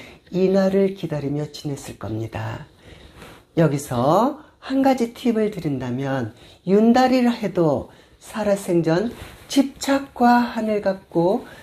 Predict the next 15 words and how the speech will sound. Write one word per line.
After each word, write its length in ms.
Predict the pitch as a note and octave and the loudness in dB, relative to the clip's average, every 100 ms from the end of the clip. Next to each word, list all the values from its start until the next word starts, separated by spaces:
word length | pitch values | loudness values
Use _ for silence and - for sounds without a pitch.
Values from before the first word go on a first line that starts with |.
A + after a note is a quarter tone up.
| - | -18
죽은 360 | - F3+ F3 E3 | -4 0 2 2
연간은 580 | C#3 B2+ B2 C3 G3+ B3 - - - | 0 -2 -2 0 0 -2 -8 -20 -6
해탈을 540 | D#4 D#4 - C4 B3+ | -4 -4 -2 2 4
못하기에, 760 | F#3 C#3+ - A#2+ B2+ B2+ B2 - - - - - | 2 0 -6 -8 -4 -2 -2 -6 -14 -20 -20 -16
반드시 720 | - F#3 G#3+ A3+ - F3 F#3 | -8 -2 0 0 0 -2 0
이장하기 1000 | - D#3+ E3+ D#3 C#3+ B2 C3+ D#3+ B3 C#4+ - - _ | 0 -2 -2 -2 -4 -4 -2 0 0 -4 -18 -20 _
석 300 | - A#3+ A#3 | -10 -10 -2
달 160 | A#3+ A3 | 2 2
전부터 640 | G#3+ E3+ C#3+ - C#3+ E3+ | 2 0 -4 -6 -2 -2
시간을 580 | F#3+ - A#3+ A#3+ G#3 C#3+ | -4 -8 -2 0 2 0
내서 440 | B2+ - D#3+ A3 - - - _ - - | -2 -4 -6 -6 -8 -20 -20 _ -20 -18
자주 520 | - A3+ B3 B3 F#3 | -6 -2 2 4 4
조상님 440 | - E3+ E3+ E3 D3+ | 0 -8 -2 0 0
산소에 560 | - C#3 B2+ C3+ C#3 | -2 -8 -6 -6 -6
찾아뵈어 800 | C#3 D#3+ D#3 C3 B2 B2+ D3 C4 | -8 -6 -4 -2 -2 -2 0 0